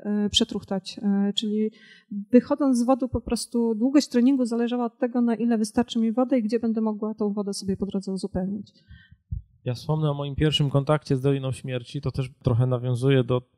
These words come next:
Speaker 2: tego treningu z wodą. To też był mój pierwszy trening, e, żeby sprawdzić, jak tam trzeba się nawadniać. Pierwsza, do Stovepipe po-,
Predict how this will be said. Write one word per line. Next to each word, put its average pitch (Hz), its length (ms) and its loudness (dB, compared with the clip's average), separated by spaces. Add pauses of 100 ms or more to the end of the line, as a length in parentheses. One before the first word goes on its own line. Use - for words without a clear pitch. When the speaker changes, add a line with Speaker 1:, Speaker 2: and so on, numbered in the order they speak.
(320)
Speaker 2:
tego 123 220 -2
treningu 127 460 0
z 117 80 -2
wodą. 120 460 2
To - 60 -20
też - 160 -2
był 120 120 6
mój 127 140 6
pierwszy 135 300 6
trening, 131 320 4 (720)
e, 120 320 -2
żeby 117 140 -2
sprawdzić, 117 400 0
jak 120 100 -6
tam 123 120 -2
trzeba 120 220 0
się 127 120 -4
nawadniać. 117 540 -2 (540)
Pierwsza, 127 380 4 (320)
do 151 180 8
Stovepipe 127 420 4
po-, 107 140 -10